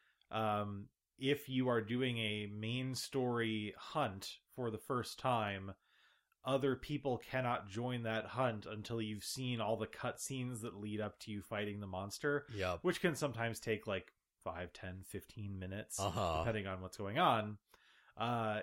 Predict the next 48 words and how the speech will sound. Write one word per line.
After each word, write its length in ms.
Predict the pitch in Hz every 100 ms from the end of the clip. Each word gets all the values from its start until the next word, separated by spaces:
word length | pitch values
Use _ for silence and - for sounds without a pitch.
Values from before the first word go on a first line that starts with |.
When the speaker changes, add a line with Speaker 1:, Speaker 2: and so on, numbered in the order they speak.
| -
Speaker 1:
in 140 | 131
Iceborne, 580 | 127 143 - 123 120 113
people 240 | 113 117
were 80 | 113
really 260 | 113 117 107
hoping 400 | - 127 127 113
that 100 | 107
they 100 | 107
would 240 | 98 95
kind 220 | - 104 95
of 120 | 90
change 440 | - 139 123 110
or 60 | 95
fix 380 | - 156 147 -
that, 240 | 113 104
and 140 | 101 98
they 120 | 92
didn't. 520 | 90 131 104 92 - - - -
Speaker 2:
<laughs> 0 | 120 101 107 95
Speaker 1:
And 140 | 120 117
they 80 |
got, 280 | 117 123 123
like, 160 | 113 110
a 80 | 110
fan 420 | - 139 131 127
question 460 | - 113 - 120
about 340 | 107 98 95 92
it 140 | 92
at 100 | 87
one 220 | 107 98
point 300 | 92 110 101
when 120 | 98 101
they 100 | 95
were 140 | 95
doing 320 | 92 95 90 85
kind 180 | 104 95
of, 60 |
like, 160 | 98 95
a 60 | 101
Monster 420 | 95 98 - 95
Hunter 240 | 95 92
Direct. 560 | 90 92 107 98 90 - - -
Speaker 2:
Yeah. 360 | 113 101 90
Speaker 1:
And 400 | 98 104 98 98
they 140 | 95 101
basically 800 | 101 101 - 101 107 98 90 87 _ _ _ _ _ -
kind 240 | 127 113
of 160 | 110